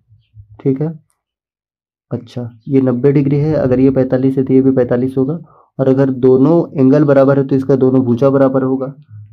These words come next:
यानी कि टोटल यहाँ से यहाँ अस्सी सेंटीमीटर है, तो यहाँ भी कितना हो जाएगा? अस्सी सेंटीमीटर हो जाएगा। और ये और ये दोनों समांतर है, तो ये भी कितना हो जाएगा?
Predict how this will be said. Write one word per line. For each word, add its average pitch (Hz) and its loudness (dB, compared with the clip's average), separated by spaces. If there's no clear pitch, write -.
यानी 135 -2
कि 139 -8
टोटल 135 -2
यहाँ 135 -2
से 139 -4
यहाँ 135 0
अस्सी 135 -6
सेंटीमीटर 135 -4
है, 135 -4
तो 131 -8
यहाँ 123 -6
भी 131 -4
कितना 135 -6
हो 127 -4
जाएगा? 117 -10
अस्सी 135 -6
सेंटीमीटर 131 -2
हो 131 -6
जाएगा। 131 -8
और 131 0
ये 143 2
और 143 -2
ये 131 4
दोनों 135 0
समांतर 120 -2
है, - -16
तो - -8
ये 127 -4
भी 123 -8
कितना 139 -6
हो 131 -4
जाएगा? 117 -10